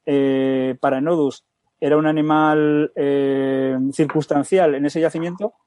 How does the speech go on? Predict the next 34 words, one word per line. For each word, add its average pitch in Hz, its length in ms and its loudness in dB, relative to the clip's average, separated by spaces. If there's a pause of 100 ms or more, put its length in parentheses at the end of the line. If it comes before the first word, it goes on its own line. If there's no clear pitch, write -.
(320)
es 160 160 0
que - 240 -2
el, 143 260 2
el 143 160 -2
único 185 360 2
resto 170 360 0
que 127 80 -2
tenemos, 135 280 -2
el 120 100 -8
cráneo 214 300 0
ese 190 160 0
de, 147 260 2
de 135 160 0
Paraenodus, 147 640 0 (180)
que 131 120 0
es - 120 -4
una 156 160 2
belleza 139 640 0
y 127 120 -8
que 127 160 -2
es - 180 -6
un, 151 320 -2 (240)
una 151 560 2
porción 147 400 0
de 165 60 0
información 143 600 -2
superinteresante, 151 1000 0 (560)
ese, 165 240 0 (120)
ese, 185 460 0
ese 185 220 -2
cráneo 226 200 0
nos 135 140 -2
vino 208 240 -2
pegado 170 480 0